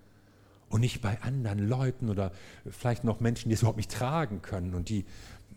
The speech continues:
daran fast zugrunde gehen. Von Herzen beten. Manchmal auch in dem Frust und in der Enttäuschung. Und dann drittens, unverschämt beten heißt einfordern.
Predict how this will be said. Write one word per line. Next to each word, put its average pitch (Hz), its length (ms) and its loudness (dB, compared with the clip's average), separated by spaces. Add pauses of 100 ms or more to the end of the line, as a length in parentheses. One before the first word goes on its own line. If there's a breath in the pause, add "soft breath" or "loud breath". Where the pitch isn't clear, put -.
(180)
daran 107 320 0
fast - 260 -4
zugrunde 135 520 6
gehen. 85 360 -4 (1900 loud breath)
Von 123 200 2
Herzen 139 540 0
beten. 92 560 -4 (1500 soft breath)
Manchmal 123 360 0
auch 113 180 0
in 107 60 0
dem 98 140 2
Frust - 540 0
und 107 120 0
in 110 120 6
der 107 140 4
Enttäuschung. 95 720 0 (500 loud breath)
Und 131 180 8
dann 175 180 10
drittens, 175 480 6
unverschämt 151 600 4
beten 147 400 6
heißt 135 400 2 (340 loud breath)
einfordern. 85 920 8